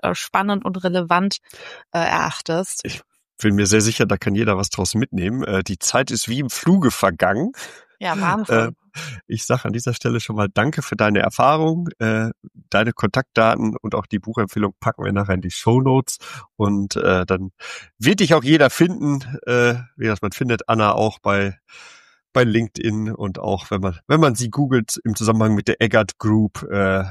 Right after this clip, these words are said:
Speaker 2: stolpert man über
Speaker 1: Genau,
Speaker 2: vielen
Speaker 1: aber Anna
Speaker 2: spannenden
Speaker 1: Müller an
Speaker 2: Content.
Speaker 1: sich, äh, hilft einem
Speaker 2: Ja.
Speaker 1: da nicht. <laughs>
Speaker 2: Nee, nee, also die, die Eggert Group sollte man mit, mit,
Speaker 1: Genau.
Speaker 2: mit der Sch-,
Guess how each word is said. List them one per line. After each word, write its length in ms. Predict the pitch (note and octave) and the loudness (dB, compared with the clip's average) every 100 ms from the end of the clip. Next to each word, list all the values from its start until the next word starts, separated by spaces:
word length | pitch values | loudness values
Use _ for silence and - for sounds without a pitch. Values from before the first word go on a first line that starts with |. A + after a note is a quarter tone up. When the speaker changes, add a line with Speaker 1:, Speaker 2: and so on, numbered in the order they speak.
| - | -10
Speaker 2:
stolpert 560 | - - A#2 G#2+ G2 | -12 -2 0 2 0
man 140 | F#2+ G2+ | -2 -4
über 240 | F2 G2 | -4 -6
Speaker 1:
Genau, 100 | F#2+ | -6
Speaker 2:
vielen 120 | F#2 | -2
Speaker 1:
aber 180 | - E3+ | 2 2
Anna 200 | G3+ G#3 | 2 2
Speaker 2:
spannenden 60 | G#3+ | 2
Speaker 1:
Müller 260 | A#3 A3+ | 2 2
an 140 | F#3 G#3 | 2 -2
Speaker 2:
Content. 40 | |
Speaker 1:
sich, 400 | F#3 A3 - - | -4 -4 -4 -6
äh, 320 | F#3 F#3+ F#3+ | -2 0 -2
hilft 320 | F#3 G3+ - - | -2 -8 -8 -6
einem 180 | F3+ F#3 | -4 -2
Speaker 2:
Ja. 80 | |
Speaker 1:
da 160 | F3+ E3+ | -2 0
nicht. 280 | G#3+ C4 D#4 | 0 0 -4
<laughs> 360 | C#4 - D#4+ | -8 -2 -2
Speaker 2:
Nee, 240 | B2 B2 C3+ | 0 2 2
nee, 220 | A#2+ A#2 | 4 4
also 200 | B2 A#2+ | 2 2
die, 200 | A#2 D#3 | 0 0
die 160 | C3+ D3 | 0 0
Eggert 340 | E3 E3+ A#2+ | 2 2 2
Group 240 | D3+ D3+ | 0 0
sollte 260 | - C3+ C#3+ | 2 0 2
man 160 | A#2+ B2 | 0 0
mit, 200 | C3+ - | -2 -4
mit, 200 | A#2+ F3 | -4 -4
Speaker 1:
Genau. 180 | D3+ C3 | -4 -2
Speaker 2:
mit 200 | C3+ B2+ | 0 0
der 100 | A#2+ | 0
Sch-, 220 | - | -2